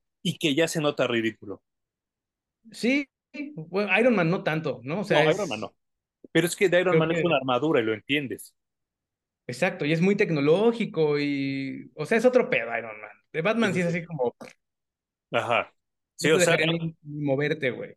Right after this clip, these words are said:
Speaker 1: yo puedo entender que Iron Man tenga programado un pedo de que de los hombros le salgan misiles y los aviente.
Speaker 2: Claro.
Speaker 1: Pero sí se me hace bastante ridículo que de repente Batman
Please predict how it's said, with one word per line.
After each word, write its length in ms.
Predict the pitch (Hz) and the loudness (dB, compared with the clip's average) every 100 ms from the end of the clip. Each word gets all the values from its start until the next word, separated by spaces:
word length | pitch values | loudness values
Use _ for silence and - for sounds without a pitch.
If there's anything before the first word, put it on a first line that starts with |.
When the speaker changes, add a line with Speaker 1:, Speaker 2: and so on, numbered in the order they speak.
| _ _ | _ _
Speaker 1:
yo 120 | 175 170 | -2 2
puedo 180 | 190 | 2
entender 520 | 190 - 139 131 160 - | 2 0 -2 0 -2 -2
que 180 | 135 | 0
Iron 180 | 147 147 | 2 0
Man 160 | 143 139 | -2 -6
tenga 340 | 139 139 135 | -6 -2 -4
programado 1000 | - 113 110 110 113 120 120 123 120 117 120 | -2 -2 0 -2 0 -2 0 2 2 2 -2
un 160 | 123 | -6
pedo 320 | 120 135 123 131 | -4 -4 -2 -4
de 180 | 110 - | -8 -8
que 240 | 107 101 | -6 -6
de 100 | 101 | -4
los 200 | 104 - | -6 -4
hombros 240 | 123 127 | -4 -4
le 60 | 113 | -6
salgan 540 | 127 127 123 123 120 - | -2 0 0 -2 -4 -10
misiles 540 | 110 - 151 170 - | -10 -4 -2 -2 -4
y 60 | - | -8
los 180 | 101 - | -6 -4
aviente. 480 | 107 151 135 95 - _ _ _ _ _ _ _ _ | -2 -2 -4 -10 -12 _ _ _ _ _ _ _ _
Speaker 2:
Claro. 280 | 113 110 - | -8 -8 -6
Speaker 1:
Pero 160 | 131 123 | -4 -2
sí 180 | - 143 | -4 -6
se 100 | 147 | -4
me 100 | 147 | -2
hace 120 | 160 | -2
bastante 400 | 147 - 131 151 | -2 -4 -2 -2
ridículo 580 | 143 143 143 143 135 123 | -2 -2 -4 -2 -2 -2
que 80 | 110 | -4
de 120 | 104 | -2
repente 500 | 110 - 123 120 131 | -4 -4 -6 -2 0
Batman 480 | 117 117 123 135 | 2 2 0 -4